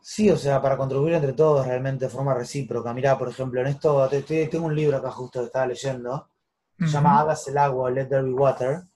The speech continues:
Speaker 1: que, este, una persona se, este, lo, lo escribió Seth Siegel hace un par de meses, hace más de un año ya, y él habla que, o sea, el tema del agua es uno de los principales temas estratégicos para el mundo del futuro, ¿no? Porque el, por el crecimiento de la
Speaker 2: Ujú.
Speaker 1: población que hablábamos,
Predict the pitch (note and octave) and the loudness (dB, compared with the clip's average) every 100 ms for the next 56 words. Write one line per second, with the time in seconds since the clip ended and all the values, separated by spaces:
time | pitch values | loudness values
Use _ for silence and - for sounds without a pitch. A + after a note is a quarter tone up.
0 | _ _ _ _ _ - A#2+ _ B2 A#2+ | _ _ _ _ _ -10 -10 _ 2 4
1 | A#2+ A#2+ C3+ C#3 B2+ B2 C#3 C3 - A#2 | 6 4 2 0 -2 -6 -4 -4 -4 -10
2 | - A#2+ A#2 A#2 A#2+ A#2+ A#2+ B2 C3+ C3+ | -8 -6 -4 -4 -6 -8 -8 -4 2 4
3 | C3 A#2+ A2+ C3 - C#3 C3 B2+ A2+ B2+ | 4 2 -4 -8 -6 -6 -2 -2 -2 -6
4 | A#2 B2+ B2+ A#2+ A#2 B2+ C3 D3 D3+ - | -2 0 2 0 0 -4 -4 -4 -4 -8
5 | D3+ D3 - D3+ D3+ C3+ C#3+ B2+ A2+ C3 | -14 -14 -10 -4 -2 0 -2 -4 -8 -6
6 | D3 _ _ _ _ _ _ _ _ _ | -6 _ _ _ _ _ _ _ _ _
7 | - C#3+ E3+ F3+ F3+ C#3+ C#3 C3+ C3+ B2+ | 0 6 8 8 6 4 2 2 0 -2
8 | E3 F3 D#3 D#3+ F3+ F3+ D#3+ D3+ C#3 C3 | 0 4 4 4 4 2 0 -4 -4 -10
9 | - D#3 D#3 - D#3 D#3+ E3+ F3+ F3+ - | -2 0 0 0 0 2 2 0 -4 -10
10 | _ _ _ _ _ - C#3+ - D3 F#3 | _ _ _ _ _ -6 -2 2 2 4
11 | F#3 G3 F3+ D#3+ C#3 C#3 D#3+ E3 D3 B2+ | 0 0 0 2 2 2 2 4 4 2
12 | C3 D3 B2 A#2 C3+ C#3 B2+ B2 B2 B2 | -2 0 0 -2 -4 -2 -4 -2 -4 -2
13 | C3 B2 B2 C3+ D#3 D#3+ D3 C3 C3 C#3+ | -4 -4 -6 -2 4 4 4 0 -2 -2
14 | C3+ C3+ C#3+ D#3+ F3+ G#3+ G#3+ - | 0 4 4 4 2 0 -4 -18